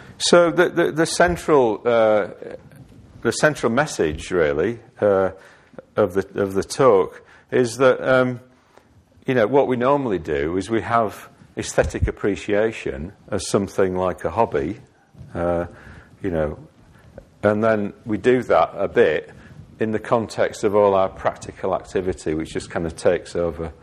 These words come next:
most things. Um, but, uh, what's been suggested here is that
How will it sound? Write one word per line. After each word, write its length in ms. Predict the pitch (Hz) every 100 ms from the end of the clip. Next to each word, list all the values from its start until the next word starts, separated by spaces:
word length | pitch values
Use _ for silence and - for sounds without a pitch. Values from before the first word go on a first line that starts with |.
| - - _ -
most 300 | 85 80 -
things. 540 | 80 78 73 - - - - - - - - - - - - -
Um, 420 | 92 95 95 95 95 _ _ - _ _ _ _ _ -
but, 480 | 107 131 98 95 - -
uh, 480 | - 113 113 113 110 113 _ _ _ _ _ - _
what's 240 | 120 117 -
been 200 | 117 113
suggested 560 | - 104 123 - 95
here 280 | 87 82 80
is 140 | 90 -
that 300 | 101 90